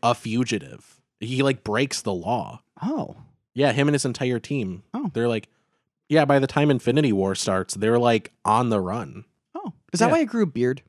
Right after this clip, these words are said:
Speaker 1: Yeah. 'Cause the, uh, government stopped subsidizing all of his razors. He's not getting a pension anymore.
Speaker 2: Mm-mm.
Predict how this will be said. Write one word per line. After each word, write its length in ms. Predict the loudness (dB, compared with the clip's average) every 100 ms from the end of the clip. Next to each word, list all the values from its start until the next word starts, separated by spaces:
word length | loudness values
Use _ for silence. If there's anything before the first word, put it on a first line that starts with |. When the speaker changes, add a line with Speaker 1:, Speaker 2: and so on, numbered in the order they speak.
| _
Speaker 1:
Yeah. 240 | -6 -4 -6 _ _ _ _ _
'Cause 300 | -4 -4 -6
the, 260 | -6 -4 -4
uh, 100 | -4
government 520 | -2 -2 0 -4 -8 -12 _ _ _
stopped 420 | -6 -2 -2 -4
subsidizing 720 | -6 -6 -4 -4 -2 -4 -6 -4
all 160 | -6
of 80 | -6
his 160 | -10 -8
razors. 680 | -8 -8 -14 -16 -14 -14 -18 _ _ _ _ -8
He's 80 | -4
not 140 | -2
getting 180 | -2 -4
a 40 |
pension 420 | -6 -6 -4 -6 -4
anymore. 560 | -4 -4 -4 -4 -6 -10
Speaker 2:
Mm-mm. 320 | -12 -12